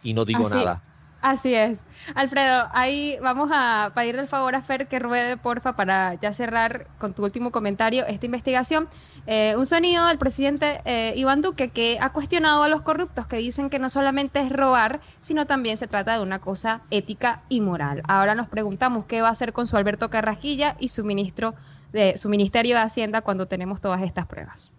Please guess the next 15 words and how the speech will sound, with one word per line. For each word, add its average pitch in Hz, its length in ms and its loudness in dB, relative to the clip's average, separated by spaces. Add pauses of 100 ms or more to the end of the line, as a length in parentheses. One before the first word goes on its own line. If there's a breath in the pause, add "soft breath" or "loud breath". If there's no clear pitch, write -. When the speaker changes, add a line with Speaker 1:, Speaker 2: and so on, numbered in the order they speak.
(160)
Speaker 1:
Nos 131 160 2
vamos 175 220 6
a 156 100 2
poner 139 260 0
fin 127 360 -4
a 123 100 0
este 139 160 0
Bajo 135 260 2
la 117 140 -2
Tiza 175 360 -4
con 127 220 -2
este 139 240 0
sonido 120 540 0
de 123 100 2
Uribe 180 480 4